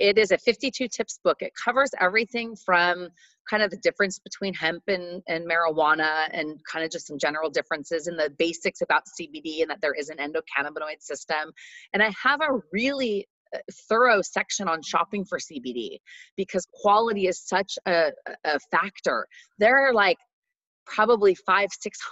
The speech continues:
hundred different brands of C B D out there. They are not all made equally.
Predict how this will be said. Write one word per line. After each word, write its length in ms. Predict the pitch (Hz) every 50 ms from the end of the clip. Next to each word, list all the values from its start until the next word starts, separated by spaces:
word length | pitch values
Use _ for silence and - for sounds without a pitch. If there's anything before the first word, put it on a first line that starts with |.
| - -
hundred 360 | 190 202 208 190 185 165 143
different 360 | - - - - 180 170 -
brands 380 | _ 160 143 147 156 160 156 156
of 80 | 156
C 180 | - - - 151
B 140 | 127 143 131
D 140 | 139 135 131
out 160 | 120 107 - _
there. 280 | 131 117 - - - _ _ - _ - _ _
They 140 | 185 190 196
are 160 | 196 190 190
not 200 | 185 185 185 185 - -
all 140 | 180 180
made 220 | 185 185 180 175 - -
equally. 580 | 151 - - - 139 123 117 104 92 90 -